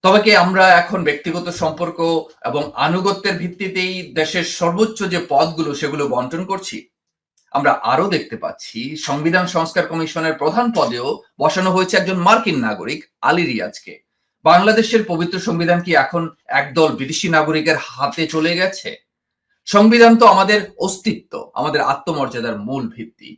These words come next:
এক-, এট-, একা-, এটা অপেক্ষা করার একমাত্র অর্থই হলো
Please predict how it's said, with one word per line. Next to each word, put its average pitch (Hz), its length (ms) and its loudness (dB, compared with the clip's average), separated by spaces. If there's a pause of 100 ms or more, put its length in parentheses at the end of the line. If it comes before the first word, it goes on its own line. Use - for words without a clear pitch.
(140)
এক-, - 280 0
এট-, 156 340 -2
একা-, 185 280 4
এটা 214 180 2
অপেক্ষা 175 640 -2
করার 180 240 2
একমাত্র 190 480 -2
অর্থই 151 380 -4
হলো 123 380 -6